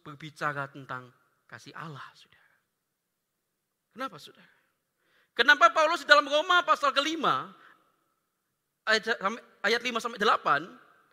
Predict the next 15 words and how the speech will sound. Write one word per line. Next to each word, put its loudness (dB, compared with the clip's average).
itu -12
berbicara 0
tentang -4
kasih -6
Allah, -4
Saudara? -20
Ketika -8
saya -10
mempersiapkan -8
ini, -14
Saudara, -10
saya -10
membaca -6
satu -12
buku. -20